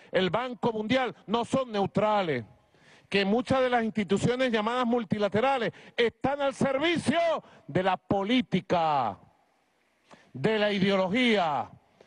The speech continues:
de la lucha de poder de los que mandan en Estados Unidos y en Europa. Y utilizan el dólar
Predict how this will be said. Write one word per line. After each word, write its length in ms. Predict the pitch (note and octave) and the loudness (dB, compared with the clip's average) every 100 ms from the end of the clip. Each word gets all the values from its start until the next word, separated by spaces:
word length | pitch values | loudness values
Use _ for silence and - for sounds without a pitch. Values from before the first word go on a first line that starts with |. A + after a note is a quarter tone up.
| _ _ - | _ _ -4
de 180 | G3 G3+ | 0 2
la 120 | G3 | 2
lucha 320 | A#3 - C4+ | 0 0 0
de 120 | B3+ | 0
poder 560 | G#3 B3 C4 D4+ C#4 G#3 _ _ _ _ | 0 0 2 0 -2 -6 _ _ _ _
de 220 | - E3+ | -6 0
los 120 | G3 - | 0 -2
que 200 | G3 G3+ | -2 -2
mandan 480 | A#3+ D4 B3+ A3 G3 | 0 -2 -2 0 0
en 120 | F#3 | -2
Estados 380 | E3+ B3+ C#4+ C4 | -2 0 0 0
Unidos 460 | C#4 E4 D#4 C4 - - | 0 0 0 -2 -4 -2
y 100 | E3+ | 0
en 120 | D#3+ | 2
Europa. 760 | D#3 D#3+ F3+ F3+ - A2+ G#2+ - _ _ _ _ _ _ _ - | 2 2 0 -2 -2 -2 -4 -14 _ _ _ _ _ _ _ -4
Y 80 | F3+ | 0
utilizan 600 | G#3+ - G3+ A#3+ C4 B3+ | 2 2 2 2 0 -2
el 160 | A3 G3 | -4 -2
dólar 500 | C4 C4 G#3 E3 | -2 0 -2 -2